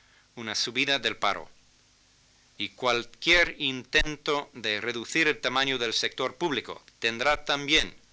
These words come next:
repercusiones negativas en la sociedad, culminando necesariamente,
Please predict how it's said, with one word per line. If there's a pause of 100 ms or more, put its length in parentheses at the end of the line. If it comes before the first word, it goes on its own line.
(280)
repercusiones
negativas
en
la
sociedad, (800)
culminando
necesariamente,